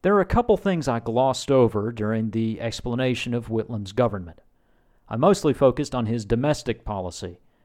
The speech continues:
but his foreign policy is what's important here. As I said earlier, when Gough Whitlam took office, he wasn't really known as a left-wing firebrand in the Labor Party. But the conditions of the time took his policies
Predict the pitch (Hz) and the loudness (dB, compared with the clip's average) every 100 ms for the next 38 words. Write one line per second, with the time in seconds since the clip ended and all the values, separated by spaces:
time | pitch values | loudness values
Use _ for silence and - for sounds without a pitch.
0 | _ 117 110 131 - 208 196 147 110 113 | _ -4 -2 -4 -2 2 2 2 0 0
1 | 107 104 131 135 139 123 123 120 123 120 | 0 -4 -6 -4 -6 -4 -2 -2 -2 -8
2 | 117 117 104 107 - - 143 98 - _ | -6 -4 -4 -4 -8 -8 -4 -4 -6 _
3 | _ _ _ _ _ _ _ _ 104 101 | _ _ _ _ _ _ _ _ -10 -8
4 | 101 127 120 - 170 160 143 135 - - | -4 -2 -2 0 2 2 0 -2 -6 -6
5 | 120 120 117 110 107 - 123 135 127 123 | -4 -4 -4 0 0 0 -4 -2 -6 -2
6 | 123 - 139 131 139 - - - 143 139 | -2 0 0 0 -4 -6 -16 -4 -4 2
7 | 180 170 143 151 156 147 160 151 147 151 | 0 0 -2 -2 0 0 0 2 0 -2
8 | 123 135 113 117 131 - 123 123 120 - | -2 -2 0 0 -2 -2 -4 -2 -4 -4
9 | 135 135 120 107 107 107 113 110 117 117 | -2 0 -2 -2 -2 -2 -2 -2 0 0
10 | 113 107 113 98 90 _ _ _ _ _ | 0 0 0 -2 -4 _ _ _ _ _
11 | _ _ _ _ - 113 - - 117 113 | _ _ _ _ -6 -4 -4 -4 0 4
12 | 190 175 156 123 107 - - 156 143 110 | 4 4 -2 -2 -2 -6 -4 -2 0 0
13 | 113 113 113 - 104 - 113 143 117 123 | -2 -4 -6 -4 -4 -2 -2 0 0 0
14 | 110 101 | -4 -4